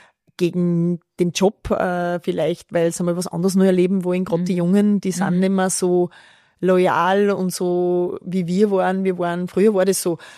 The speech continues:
Speaker 1: je
Speaker 2: Dreißig
Speaker 1: länger
Speaker 2: Jahre im gleichen
Speaker 1: genau,
Speaker 2: Job.
Speaker 1: je länger du in einem Job warst, desto besser war das eigentlich.
Speaker 2: Mhm.
Speaker 1: Äh, äh, diese Jobhopper waren eigentlich ganz negativ behaftet.
Speaker 2: Mhm.
Speaker 1: Die Jungen heute, die bleiben zwei Jahre da, zwei Jahre dort,
Speaker 2: Mhm.
Speaker 1: gehen dann zum nächsten. Ja, und da muss man schon lernen,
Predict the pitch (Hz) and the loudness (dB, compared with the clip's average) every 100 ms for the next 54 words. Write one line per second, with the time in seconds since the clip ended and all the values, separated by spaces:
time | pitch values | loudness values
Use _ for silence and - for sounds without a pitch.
0 | - 170 202 196 226 185 190 175 180 214 | -6 -2 2 2 4 2 2 0 0 0
1 | 214 196 196 208 202 262 240 247 233 233 | 2 4 4 2 0 0 2 2 4 2
2 | 220 214 214 240 220 220 - 202 190 - | 0 0 0 0 0 -2 -4 -2 -2 0
3 | 196 175 240 - 208 226 180 208 175 180 | 0 2 0 0 0 0 0 0 2 2
4 | 180 - - - 185 208 202 - 208 - | -2 -14 -16 -6 -2 0 0 0 -2 0
5 | 196 202 208 196 185 180 185 - - 208 | -2 0 0 0 -2 -2 -4 -4 -2 0
6 | 214 - 180 190 202 190 - 156 175 - | 0 0 -2 0 0 0 -2 -4 -6 -4
7 | 170 185 185 190 - 185 170 220 185 180 | -6 -4 -6 -8 -4 -2 0 0 2 2
8 | 180 196 175 170 - 165 175 170 165 196 | 2 0 -2 -2 0 0 2 2 2 2
9 | 196 185 170 180 165 170 190 185 190 175 | 2 0 0 0 0 0 0 -2 -4 -2
10 | 180 180 185 170 175 - 208 190 _ _ | 0 -2 -2 -4 -6 -4 -4 -4 _ _
11 | _ 185 180 214 226 - - 202 - _ | _ -4 2 2 0 -6 -4 -2 -4 _
12 | 196 - 202 208 233 240 226 214 208 175 | -12 -2 0 0 -2 -4 -2 -2 0 0
13 | 170 208 202 | 2 2 0